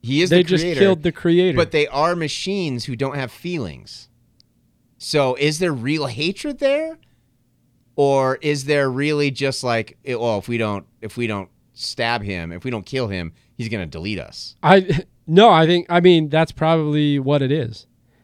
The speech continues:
Speaker 2: But
Speaker 1: This is starting to fuck, this one is starting to fuck with
Speaker 2: No,
Speaker 1: my head
Speaker 2: that,
Speaker 1: a
Speaker 2: that's what
Speaker 1: little bit.
Speaker 2: I mean. I think he, I think Garland escalates it so well.
Speaker 1: Right.
Speaker 2: And it starts to get intense, and you start to have different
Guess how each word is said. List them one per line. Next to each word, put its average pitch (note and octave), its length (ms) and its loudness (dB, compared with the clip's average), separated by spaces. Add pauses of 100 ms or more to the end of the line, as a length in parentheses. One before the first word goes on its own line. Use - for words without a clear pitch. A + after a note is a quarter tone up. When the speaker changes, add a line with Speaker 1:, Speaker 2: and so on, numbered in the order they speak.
(380)
Speaker 2:
But D#3 220 4 (160)
Speaker 1:
This G#3+ 200 -2
is D4 80 -4
starting G3+ 280 0
to - 60 -6
fuck, D#3+ 180 -2
this G3 200 -4
one C#4+ 120 -2
is D#3+ 120 -2
starting C#3 240 -2
to - 40 -12
fuck B2 160 -6
with G#3 60 4
Speaker 2:
No, B3+ 60 12
Speaker 1:
my A3 60 10
head G#3+ 60 6
Speaker 2:
that, A3+ 140 8
Speaker 1:
a - 20 -6
Speaker 2:
that's A#3 200 4
what B3 80 0
Speaker 1:
little G#3 80 4
bit. G#3+ 80 2
Speaker 2:
I - 40 2
mean. F#3 60 4
I F3+ 40 4
think D4 180 0
he, G3 240 -2 (120)
I D#3+ 40 -4 (100)
think A3 180 4
Garland E3 360 6
escalates E3 600 0
it D3+ 80 -14
so E3+ 260 4
well. C3+ 580 2
Speaker 1:
Right. F2+ 360 -6 (300)
Speaker 2:
And F3 220 6
it - 120 -4
starts F#3 360 4
to E3 120 -2
get E3 240 2
intense, D#3+ 760 0 (280)
and D3+ 140 2
you D3+ 60 0
start E3+ 300 0
to D#3+ 80 -2
have D#3 220 0
different D#3 440 0